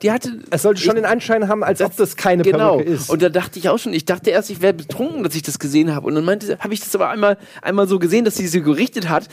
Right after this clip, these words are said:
Speaker 1: Und ich hab dann extra weggeguckt, damit es nicht unangenehm für die ist. Und ich dachte da auch so, hä? Das war, war auf jeden Fall sehr, sehr strange. Und einmal hatte ich ein Date, ähm, mit einer, wo ihr Bruder,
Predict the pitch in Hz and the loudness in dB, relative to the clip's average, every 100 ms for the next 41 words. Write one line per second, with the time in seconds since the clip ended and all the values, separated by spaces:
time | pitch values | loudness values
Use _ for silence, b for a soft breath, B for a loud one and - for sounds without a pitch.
0 | B - 160 - 147 - 160 143 175 190 | B -4 -2 0 0 0 0 -2 -4 -4
1 | 175 135 139 147 147 147 170 143 - - | -4 -2 -2 -2 -6 -8 -8 -8 -10 -4
2 | 220 202 143 135 131 127 123 98 139 - | -2 0 0 0 0 -2 -4 -2 -4 -6
3 | B B 151 147 170 156 - - 202 - | B B -6 -4 -4 -4 -4 -6 -6 -8
4 | 185 - 196 _ b b b b b _ | -6 -4 -6 _ b b b b b _
5 | _ _ _ _ _ _ _ 156 151 165 | _ _ _ _ _ _ _ -4 0 2
6 | 156 143 180 151 175 165 147 170 160 143 | 2 2 0 -2 -4 -4 -2 0 0 -2
7 | - - 92 87 - - - - _ 170 | -2 -2 -2 -4 -8 -10 -12 -14 _ -4
8 | 160 196 240 262 233 208 220 233 _ _ | 0 0 0 -2 -2 0 0 -2 _ _
9 | _ _ _ _ - - 151 160 165 156 | _ _ _ _ -18 -2 2 2 2 -6
10 | B B 151 - 160 175 156 147 - _ | B B -2 0 0 2 2 0 -4 _
11 | _ _ _ - 151 147 143 131 180 247 | _ _ _ -2 2 2 2 -2 -4 2
12 | 214 254 | 2 0